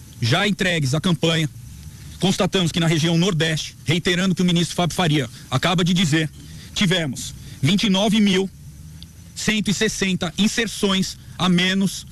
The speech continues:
na nossa candidatura, o que corresponde a duzentas e quarenta e, duzentas e quarenta e uma horas de programação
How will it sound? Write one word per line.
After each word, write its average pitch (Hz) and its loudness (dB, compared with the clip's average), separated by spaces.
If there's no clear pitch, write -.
na 185 2
nossa 175 2
candidatura, 160 2
o 185 4
que 233 -2
corresponde 202 0
a 147 2
duzentas 180 2
e 185 0
quarenta 185 0
e, 196 0
duzentas 175 2
e 208 -2
quarenta 190 2
e 202 4
uma 240 2
horas 180 -2
de 185 4
programação 190 2